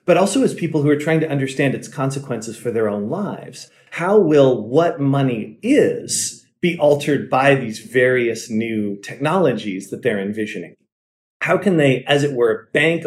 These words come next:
on that to create these particular kinds of currency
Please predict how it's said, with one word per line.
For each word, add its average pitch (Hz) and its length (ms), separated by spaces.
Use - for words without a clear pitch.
on 123 380
that 160 400
to 165 100
create 143 540
these 131 260
particular 135 640
kinds 143 400
of 107 80
currency 110 600